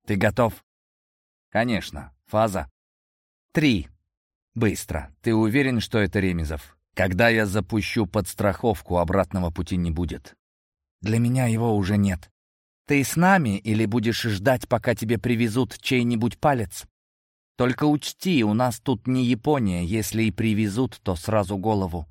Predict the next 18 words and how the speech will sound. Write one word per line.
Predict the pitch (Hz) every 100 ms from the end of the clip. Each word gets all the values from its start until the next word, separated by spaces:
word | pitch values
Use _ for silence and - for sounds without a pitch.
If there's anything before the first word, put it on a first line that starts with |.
| -
«Ты | 151
меня | 147 123 107
можешь | 104 101 87 85
не | 98 90
уговаривать, | 85 87 85 80 76 80 87
я | 95 92 78
знал, | 82 98 80 69 73
на | 82 82
что | - 87 82
иду. | 71 76 73
А | 101 104 104
голову | 139 170 165 151
и | 156 143 127
в |
Японии | 110 135 117 104 101 98
могут | 98 92 92 -
привезти, | 98 90 90 - 95 87
стартуем». | - 113 - 90 80 73